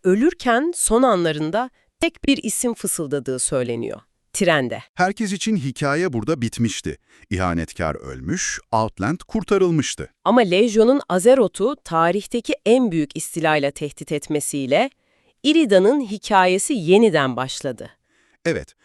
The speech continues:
Speaker 2: Gul'dan Illidan'ın cesedini muhafızların mahzeninden çalıyor. Amacı Burning Legion'ın efendisi Sargeras'ın ruhunu Illidan'ın bedenine aktarmak.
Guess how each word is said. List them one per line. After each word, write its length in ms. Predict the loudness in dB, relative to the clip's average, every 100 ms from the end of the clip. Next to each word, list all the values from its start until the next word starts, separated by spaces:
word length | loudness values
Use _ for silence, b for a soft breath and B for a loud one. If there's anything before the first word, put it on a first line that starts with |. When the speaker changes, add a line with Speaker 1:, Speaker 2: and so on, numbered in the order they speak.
| _
Speaker 2:
Gul'dan 540 | -4 -2 0 0 -2 -10 _ -6
Illidan'ın 420 | -2 2 2 2
cesedini 440 | 0 -2 0 0
muhafızların 640 | 0 0 0 -2 -2 0 0
mahzeninden 680 | 0 0 0 0 2 2 0
çalıyor. 460 | -4 -8 -6 -8 -10 b b b
Amacı 400 | 0 0 2 -2 -4 _ 0
Burning 480 | 2 4 4 2
Legion'ın 340 | 0 0 0 0
efendisi 520 | -2 -4 -2 -2 -6
Sargeras'ın 640 | -6 -6 -2 -2 -2 -4 -4
ruhunu 460 | -2 -2 -2 -2 -4 _ _
Illidan'ın 560 | -6 -2 0 2 2 0
bedenine 360 | 0 0 -2 -4
aktarmak. 720 | -8 -10 -10 -10 -14 -16